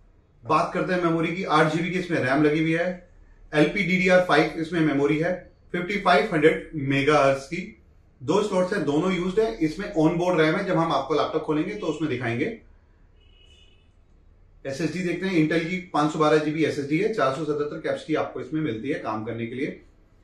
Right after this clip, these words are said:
वाईफाई देखेंगे, वाईफाई सिक्स आपको इसमें मिलता है। Router five जी जरूर हो, आपका ध्यान रखिएगा,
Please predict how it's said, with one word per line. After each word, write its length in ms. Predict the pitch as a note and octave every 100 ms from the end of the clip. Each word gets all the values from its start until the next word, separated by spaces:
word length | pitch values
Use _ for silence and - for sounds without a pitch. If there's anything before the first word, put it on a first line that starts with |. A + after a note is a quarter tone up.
| _ A#2+
वाईफाई 360 | C3+ C3+ F#3
देखेंगे, 280 | F3+ F#3 G3+
वाईफाई 440 | F3+ C3 - D#3+
सिक्स 520 | D#3+ E3 - - - -
आपको 260 | B2+ D3+ C#3+
इसमें 220 | C#3+ C#3+
मिलता 280 | C3+ C3+ C#3+
है। 320 | - - - _ _ _ _ _ _ _ _
Router 360 | B2 C#3 E3 D#3+
five 200 | C#3+ D3+
जी 380 | D3 E3+ F3+ C3
जरूर 260 | C#3 D#3+ D3
हो, 100 | D3+
आपका 260 | D#3 - D3+
ध्यान 240 | C3+ C3+
रखिएगा, 580 | C#3 C#3 C3 A3 -